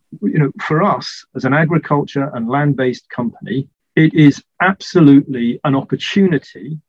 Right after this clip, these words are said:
as well as a necessity for us to think about the role of nature-based solutions and agricultural practices. So for that, we're looking at both reductions,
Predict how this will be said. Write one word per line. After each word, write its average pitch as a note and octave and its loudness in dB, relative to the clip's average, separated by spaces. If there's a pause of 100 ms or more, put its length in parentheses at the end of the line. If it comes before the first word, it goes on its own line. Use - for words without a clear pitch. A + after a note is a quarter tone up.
(140)
as C#3 -4
well C#3+ -2
as B2+ -2
a B2+ -6
necessity B2 -8
for C#3+ 2
us C#3 -2
to - -20
think D3+ 2
about C3+ -4
the B2+ -4
role C#3+ 2
of B2 -6
nature-based C#3 -2
solutions B2+ -4 (300)
and C3+ 0
agricultural B2+ -4
practices. - -10 (280)
So D3+ 6
for C#3 -2
that, F3 2 (160)
we're D3 4
looking C#3 2
at - -6
both C3 0
reductions, B2+ -8